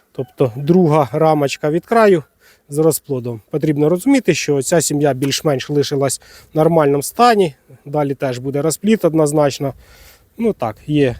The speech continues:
розпліт, є бджола. Е, ця сім'я, так вона середньою сім'єю і лишилась. І зараз не потрібно не розширяти, не потрібно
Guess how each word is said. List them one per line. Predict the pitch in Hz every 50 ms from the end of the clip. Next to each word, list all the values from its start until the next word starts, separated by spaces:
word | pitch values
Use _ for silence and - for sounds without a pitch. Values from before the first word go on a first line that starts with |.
| - _ _ _
розпліт, | 147 165 143 - - 226 262 - -
є | 127 127 131 131 120 117
бджола. | 120 120 - 151 156 170 190 196 180 - _ _ _ _ - - _ _ _ _ _
Е, | 139 131 127 127 123 131 131 139 139
ця | - - 196 196 160
сім'я, | - - 147 147 151 165 170 151 131 - - _ _ _ _ _
так | - 160 156 -
вона | - 143 139 139 135 120 - _ _ _ _ _ _ _ _
середньою | - - 160 165 165 165 147 147 147 143 139
сім'єю | 127 - - 143 143 151 165 165 156 143 131 135
і | 135 151
лишилась. | 139 143 143 151 139 131 127 117 - - 120 117 113 110 - - - _ _ _ _ - - - _ - _ _ _
І | 165 175 180 175 175 - - _ _ _ _ _ _ _ -
зараз | 170 147 175 165 160 160 143 -
не | 170 156
потрібно | - 165 147 165 165 160 156 165 170
не | 185 220 262
розширяти, | 247 240 220 - - 226 214 220 214 208 196 -
не | 165 170
потрібно | 160 - 175 - 175 196 185 165 165 170 160 135